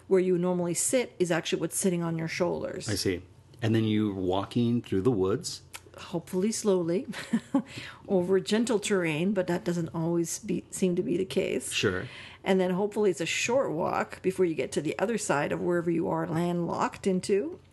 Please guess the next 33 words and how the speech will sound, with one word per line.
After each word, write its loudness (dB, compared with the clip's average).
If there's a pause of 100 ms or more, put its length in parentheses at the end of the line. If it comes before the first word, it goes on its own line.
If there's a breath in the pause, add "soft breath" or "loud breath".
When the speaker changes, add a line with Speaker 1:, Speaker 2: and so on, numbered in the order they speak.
(140)
Speaker 1:
to -2
get 2
to 0
water 2
again. 0
And 0
then 2
you 0
flip -6
the, -8 (180)
the -12
boat 0
down, 0 (480 loud breath)
take 0
your 4
packs 0
off, 0 (320 loud breath)
pack -2
everything 0
back 2
in 2
the 2
boat, 2
and 2
then 0
make 0
your 2
way 2
again 0
out 0
into 0
the 0
water. -4